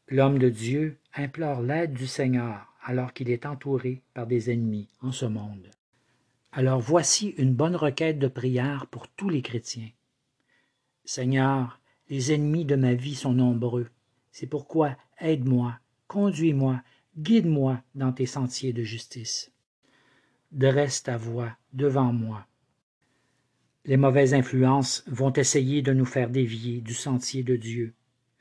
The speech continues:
Le monde désirera que nous suivions ses chemins. Le diable tentera de nous faire douter de la providence de Dieu. Notre propre chair nous appellera égoïstement à des désirs qui sont opposés à la volonté de Dieu.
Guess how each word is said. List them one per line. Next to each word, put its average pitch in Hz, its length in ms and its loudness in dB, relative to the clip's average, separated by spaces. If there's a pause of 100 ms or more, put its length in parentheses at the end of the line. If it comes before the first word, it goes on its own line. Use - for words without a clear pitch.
(300)
Le 143 180 2
monde 143 540 4
désirera 143 600 2
que 156 140 -6
nous 135 140 2
suivions 139 460 -2
ses 180 200 0
chemins. 127 400 -2 (680)
Le 135 100 4
diable 139 360 4
tentera 135 480 0
de 135 100 0
nous 127 140 4
faire 127 240 0
douter 131 440 -2 (200)
de 127 80 -4
la 127 120 0
providence 127 580 0
de 123 120 -4
Dieu. 113 340 -10 (640)
Notre 160 260 -6
propre 156 400 2
chair 185 360 6
nous 135 180 2
appellera 135 440 0
égoïstement 135 760 2 (200)
à 147 100 -6
des 135 120 0
désirs 143 440 2
qui 131 120 -12
sont 135 240 -4
opposés 127 540 -2 (100)
à 120 80 -8
la 120 120 -2
volonté 123 400 0
de 117 120 -4
Dieu. 113 320 -8